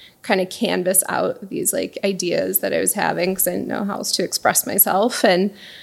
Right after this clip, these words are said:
um, so I started doing that, and then, um, I moved back to Buffalo, um,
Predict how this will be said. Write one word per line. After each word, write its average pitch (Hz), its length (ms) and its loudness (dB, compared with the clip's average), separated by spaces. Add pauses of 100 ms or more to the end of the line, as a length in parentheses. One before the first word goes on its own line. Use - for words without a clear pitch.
(280)
um, 196 640 4 (680)
so - 160 4
I - 20 0
started 240 340 2
doing 247 280 2
that, 214 340 2
and 208 180 0
then, 196 640 0
um, 208 840 2 (580)
I 196 840 2 (180)
moved 202 500 0
back 185 340 0
to - 140 -4
Buffalo, - 760 0 (320)
um, - 640 -2